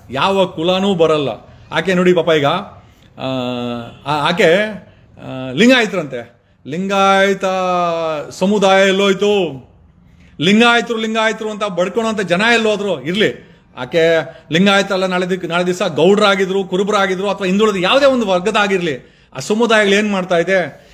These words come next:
ಯಾಕೆ ಆ ಸಮುದಾಯಗಳು ಆಕೆಯ ಸಪೋರ್ಟ್ಗೆ ಯಾಕೆ ನಿಲ್ಲಿಲ್ಲ? ಏನ್ರಿ, ಕೊಲೆ ಮಾಡಿದಾಳ ಆಕೆ ಹೋಗ್ಲಿ?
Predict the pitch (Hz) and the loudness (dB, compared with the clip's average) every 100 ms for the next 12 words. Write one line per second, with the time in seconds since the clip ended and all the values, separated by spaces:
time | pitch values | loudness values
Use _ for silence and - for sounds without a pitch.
0 | - 185 233 233 - 208 226 214 214 208 | -2 -2 2 0 0 -4 -2 2 2 2
1 | 208 180 - - - 202 226 220 214 202 | 0 -2 -6 -16 -4 -4 2 2 4 2
2 | 185 202 226 240 220 202 196 196 196 196 | 0 0 4 4 4 0 -2 -2 0 0
3 | 185 131 - _ _ 180 247 202 185 180 | -2 -6 -16 _ _ 2 2 2 0 2
4 | 240 233 196 170 151 139 156 147 151 160 | 2 2 0 0 0 -2 -4 -4 -2 -2
5 | 143 110 | -2 -10